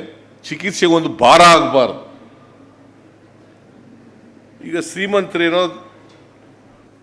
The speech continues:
ದುಡ್ಡಿರ್ತದೆ, ಅವರು ಯಾವ್ದಾದ್ರು ಆಸ್ಪತ್ರೆಗೆ ಹೋಗ್ತಾರೆ, ಖಾಸಗಿ ಆಸ್ಪತ್ರೆಗೆ ಹೋಗ್ತಾರೆ, ದುಡ್ಡು ಕೊಟ್ಟು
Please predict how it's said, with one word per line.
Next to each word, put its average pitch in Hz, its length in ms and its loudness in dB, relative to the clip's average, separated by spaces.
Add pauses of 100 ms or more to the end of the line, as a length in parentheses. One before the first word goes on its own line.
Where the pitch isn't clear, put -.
(160)
ದುಡ್ಡಿರ್ತದೆ, 156 600 -6
ಅವರು 151 340 0
ಯಾವ್ದಾದ್ರು 139 520 -2
ಆಸ್ಪತ್ರೆಗೆ 131 520 -8
ಹೋಗ್ತಾರೆ, 127 420 -10
ಖಾಸಗಿ 123 440 -12
ಆಸ್ಪತ್ರೆಗೆ 113 540 -14
ಹೋಗ್ತಾರೆ, 113 540 -16
ದುಡ್ಡು 107 200 -18
ಕೊಟ್ಟು 117 520 -20